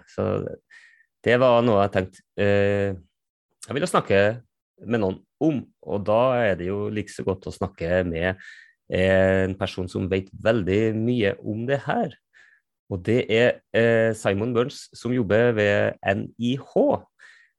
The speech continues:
Og i dagens episode så skal vi, eh, snakke engelsk, eh, selv om han er drivende dyktig på norsk, så skal vi ta det her på engelsk. Og så først, eh, welcome, Simon. Eh, you're gonna tell me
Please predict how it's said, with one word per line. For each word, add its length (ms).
Og 140
i 20
dagens 300
episode 320
så 160
skal 240
vi, 160
eh, 800
snakke 400
engelsk, 720
eh, 460
selv 200
om 100
han 220
er 480
drivende 560
dyktig 300
på 100
norsk, 240
så 400
skal 160
vi 60
ta 160
det 80
her 100
på 160
engelsk. 400
Og 540
så 160
først, 380
eh, 500
welcome, 560
Simon. 480
Eh, 480
you're 140
gonna 220
tell 220
me 220